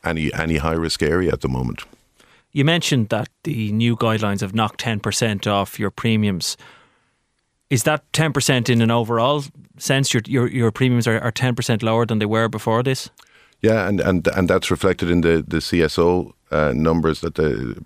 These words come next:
Speaker 1: premiums are down ten percent and down forty percent from the high in two thousand sixteen.
Speaker 2: And is inflation going to eat into that reduction? Because I assume the replacement costs, whether you need to get something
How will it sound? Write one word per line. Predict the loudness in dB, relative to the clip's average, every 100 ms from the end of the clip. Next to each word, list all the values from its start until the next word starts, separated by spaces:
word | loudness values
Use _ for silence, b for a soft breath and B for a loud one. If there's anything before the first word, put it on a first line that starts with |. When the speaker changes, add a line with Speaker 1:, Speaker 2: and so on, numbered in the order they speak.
| _
Speaker 1:
premiums | -2 0 0 0
are | -2
down | 0 -2 -2
ten | -2
percent | -2 -4 0
and | 0
down | 2 0
forty | 0 0 0 -2
percent | -2 -2 -2
from | -2 0
the | 0
high | -2 -2 0 -2 -4 _ -6
in | -4 -4 -4
two | -6
thousand | -4 -4 -4 -4
sixteen. | -4 -6 -4 -4 -6 -10 -4
Speaker 2:
And | -2 -2 2
is | 2 2
inflation | 2 0 2 0 0 0 0 0 -2 -2
going | 0 0
to | -2 -2
eat | 0 2
into | 2 0 0
that | -2 -2
reduction? | -2 -2 -2 -4 -4
Because | -2 0
I | 2
assume | 2 0 2 2 2 0 -6 _ _ _ _ _ -6
the | -2
replacement | -2 -2 -2 0 -2 -2 0
costs, | 2 2 2
whether | 2
you | 2
need | 2 0
to | -2
get | -2
something | -2 -4 -2 -6